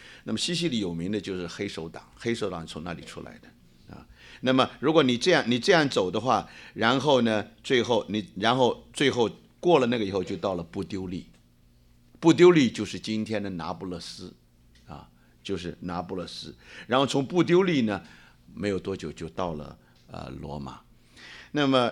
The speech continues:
今天呢，如果大家到了马耳他，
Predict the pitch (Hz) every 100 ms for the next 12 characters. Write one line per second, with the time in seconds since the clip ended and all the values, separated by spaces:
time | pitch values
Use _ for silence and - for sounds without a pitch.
0 | - - 190 202 196 208 185 135 104 120
1 | 139 107 92 117 98 107 98 95 - _
2 | _ _ 147 120 104 95 85 82 76 90
3 | 95 135 95 78 - 92